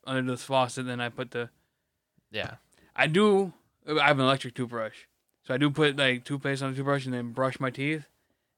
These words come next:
Speaker 1: and then put some more and then fucking do the electric.
Speaker 2: Yeah.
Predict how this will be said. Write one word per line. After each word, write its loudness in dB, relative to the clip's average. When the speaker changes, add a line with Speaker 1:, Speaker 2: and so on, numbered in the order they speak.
Speaker 1:
and -4
then -4
put -4
some -8
more 2
and 0
then -6
fucking -12
do -8
the -6
electric. -8
Speaker 2:
Yeah. -4